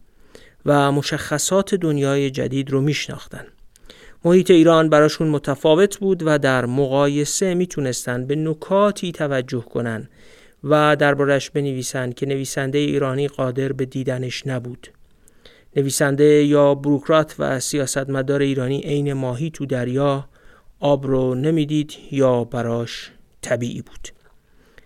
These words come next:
بنابراین ما تو فصل سوم این پادکست در پونزده اپیزود با محوریت بحث ظرفیت حکومت، برخی از مهمترین گزارش‌های خارجی‌هایی رو که از حدود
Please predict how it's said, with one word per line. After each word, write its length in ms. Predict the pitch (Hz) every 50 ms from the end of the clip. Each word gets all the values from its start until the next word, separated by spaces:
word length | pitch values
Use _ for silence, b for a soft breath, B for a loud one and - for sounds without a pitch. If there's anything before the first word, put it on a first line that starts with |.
| b b b b b b b
بنابراین 480 | - 214 233 226 220 220 220 208 190 -
ما 180 | 185 214 214
تو 140 | 208 - 196
فصل 480 | 175 - 208 190 - - 196 185 185 185
سوم 400 | 175 - 180 160 151 185 196 202
این 180 | 190 180 165
پادکست 540 | 156 151 135 123 - - 131 131 120 - -
در 320 | - 143 139 135 135 135 139
پونزده 640 | - - 160 160 165 156 151 185 190 185 180 151
اپیزود 640 | 143 - - - 123 117 120 123 117 113 113 - - b b b b b b b b b b b
با 280 | 160 165 170 165 165 165
محوریت 920 | 170 170 170 139 143 147 160 160 160 165 165 160 175 202 214 214 - -
بحث 760 | 180 175 170 165 160 160 165 175 175 147 - - - - - 160
ظرفیت 800 | 156 156 151 147 147 131 123 - - 139 127 123 120 117 - 120
حکومت، 760 | 117 120 123 - - 147 143 160 170 170 165 160 - - - b b b b b b b b b -
برخی 360 | 170 180 185 160 - 180 170
از 180 | 165 160 156 156
مهمترین 600 | 151 143 147 147 143 - - 135 139 139 139 135
گزارش‌های 920 | 131 143 135 131 135 135 131 127 123 120 - - 151 151 151 147 143 143
خارجی‌هایی 600 | 139 - - 135 131 131 127 135 135 135 143 147
رو 120 | 139 139 135
که 140 | - - 131
از 200 | 131 131 135 131
حدود 500 | 127 131 143 139 160 170 170 165 151